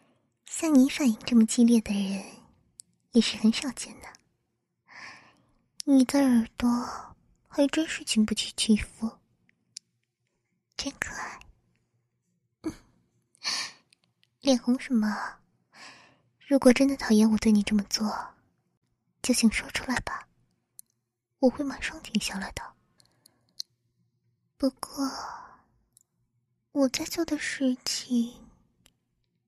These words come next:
只是和新朋友的肌肤之亲小游戏而已，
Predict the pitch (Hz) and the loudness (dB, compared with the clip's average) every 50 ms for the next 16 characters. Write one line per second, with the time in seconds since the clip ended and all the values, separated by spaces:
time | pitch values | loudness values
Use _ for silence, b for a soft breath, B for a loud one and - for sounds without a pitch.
0 | _ _ - - 247 233 - - 240 - - 247 - - - - 277 277 - - | _ _ -2 0 0 0 0 -2 -4 -4 -4 -6 -4 -6 -10 -10 -12 -16 -12 -12
1 | - - - 196 190 190 214 214 220 - - - - - - - - _ _ _ | -10 -4 -2 -2 0 0 0 0 -2 -4 -8 -10 -8 -8 -10 -12 -14 _ _ _
2 | _ _ _ _ _ _ _ _ _ _ _ _ _ - - - - - 269 277 | _ _ _ _ _ _ _ _ _ _ _ _ _ -16 -12 -12 -10 -10 -10 -12
3 | - - - _ _ _ _ _ - - - - - 269 269 - - _ _ _ | -14 -16 -20 _ _ _ _ _ -20 -20 -18 -16 -14 -12 -14 -14 -16 _ _ _
4 | _ _ _ _ _ _ - - - - 269 269 - _ - - - - - - | _ _ _ _ _ _ -10 -10 -8 -6 -8 -8 -8 _ -8 -6 -6 -6 -8 -10
5 | - - - - _ _ _ _ _ _ _ _ - - - - - 208 208 190 | -14 -20 -20 -20 _ _ _ _ _ _ _ _ -18 -12 -4 0 2 2 2 2
6 | 202 214 208 - - - - - - - - - - - - - | 0 -2 -4 -4 -8 -10 -10 -10 -10 -14 -18 -18 -20 -20 -20 -20